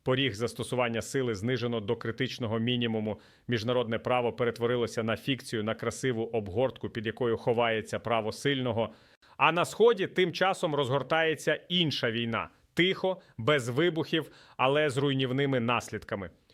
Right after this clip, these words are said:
Шостого січня Китай завдав удару у відповідь. Не ракетами, експортом. Заборона на вивезення товарів подвійного призначення до Японії.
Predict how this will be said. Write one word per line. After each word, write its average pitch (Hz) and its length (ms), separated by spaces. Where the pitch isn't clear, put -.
Шостого 156 460
січня 180 420
Китай 156 440
завдав 127 520
удару 139 500
у 131 120
відповідь. 110 540
Не 135 220
ракетами, 110 600
експортом. 123 640
Заборона 139 680
на 131 160
вивезення 127 640
товарів 143 520
подвійного 131 640
призначення 127 760
до 120 180
Японії. 117 580